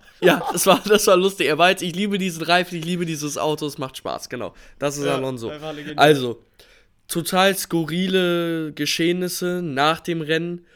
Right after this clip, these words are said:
Speaker 1: aber nichtsdestotrotz war es ein cooles Rennen. Wir sehen ja jetzt ein bisschen, dass die, äh,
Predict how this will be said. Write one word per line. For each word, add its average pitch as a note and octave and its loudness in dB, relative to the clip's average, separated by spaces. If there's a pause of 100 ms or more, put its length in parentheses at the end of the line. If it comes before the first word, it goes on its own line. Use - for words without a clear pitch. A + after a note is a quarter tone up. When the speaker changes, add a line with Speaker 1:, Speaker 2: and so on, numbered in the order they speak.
(360)
Speaker 1:
aber D3 2
nichtsdestotrotz D3+ -4
war C#3 -2
es - -6
ein C3 -8
cooles F3 -2
Rennen. D#3+ 0
Wir C#3 -2
sehen C#3+ -2
ja C#3+ 0
jetzt C3+ -2
ein C3 -6
bisschen, E3+ -2
dass C#3 -6
die, C3 -6 (220)
äh, B2 -6